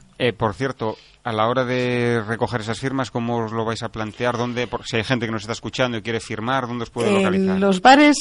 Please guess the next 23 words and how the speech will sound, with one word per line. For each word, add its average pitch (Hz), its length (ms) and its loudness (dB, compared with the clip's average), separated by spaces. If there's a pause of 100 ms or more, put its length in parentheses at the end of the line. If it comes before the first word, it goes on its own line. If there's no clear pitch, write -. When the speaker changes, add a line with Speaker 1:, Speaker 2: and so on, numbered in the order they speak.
(120)
Speaker 2:
va 226 160 10
a 226 40 12
haber, 214 680 4
ya 220 140 10
hay 220 160 10
en 208 120 4
algunos 202 340 0
bares, 202 460 2
eh, 180 400 -2
firma, 196 580 -2
eh, 185 100 0
o 185 80 -2
sea, 175 200 2
papeles 190 360 -2
para 175 400 2
recoger 175 360 -4
firmas, 214 440 0 (400)
pero 202 180 6
va 190 60 8
a 196 40 8
haber 202 160 4
muchos 202 260 0
más. 208 360 0